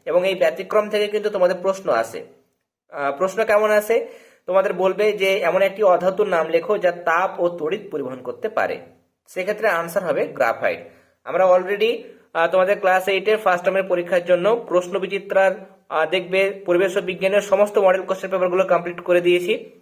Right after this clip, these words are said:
এছাড়া হিস্ট্রি, জিওগ্রাফির, আহ, মডেল কোশ্চেন পেপারগুলো ম্যাম কমপ্লিট করে ফেলেছেন। সেই সমস্ত ক্লাসগুলো দেখার জন্য তোমরা এই ভিডিও ডেসক্রিপশন বক্সে গিয়ে প্রশ্ন বিচিত্রা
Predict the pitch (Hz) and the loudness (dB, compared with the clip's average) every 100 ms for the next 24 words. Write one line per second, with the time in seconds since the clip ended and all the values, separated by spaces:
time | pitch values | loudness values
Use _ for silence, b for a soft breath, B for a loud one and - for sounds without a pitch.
0 | _ 160 180 190 175 180 185 208 180 185 | _ -6 2 2 2 -2 -4 -2 0 2
1 | 190 190 196 202 180 156 156 160 190 196 | 0 2 -2 -2 0 2 4 4 2 0
2 | 190 190 175 180 175 185 170 170 170 160 | -2 -2 0 0 2 0 2 0 0 -2
3 | 180 - 180 180 175 175 208 - B 202 | -2 -2 -2 2 2 2 0 -4 B -8
4 | 202 220 214 220 202 190 202 185 196 190 | -4 -2 -2 2 2 2 0 2 0 0
5 | 196 196 190 180 185 190 185 - - 190 | -2 2 0 0 -2 -2 -4 -8 -8 -2
6 | 180 196 175 175 190 175 175 180 180 180 | -2 -2 -6 -2 -2 -2 -2 -4 -6 -4
7 | 196 202 208 | 0 0 0